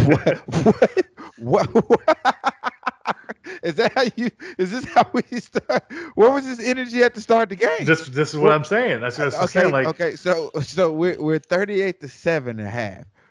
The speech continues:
Speaker 2: Correct.
Speaker 1: We score three quick ones. So it's twenty-eight,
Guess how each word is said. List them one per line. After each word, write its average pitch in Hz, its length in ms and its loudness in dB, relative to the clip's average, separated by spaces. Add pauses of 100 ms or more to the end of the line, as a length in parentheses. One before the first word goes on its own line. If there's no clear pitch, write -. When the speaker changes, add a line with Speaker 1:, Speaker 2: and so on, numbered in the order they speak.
(160)
Speaker 2:
Correct. 139 240 2
Speaker 1:
We 180 60 -2
score 160 420 0
three 190 420 -4
quick - 400 -4
ones. 107 340 -10 (320)
So 147 280 0
it's 139 180 -6
twenty-eight, 180 600 -2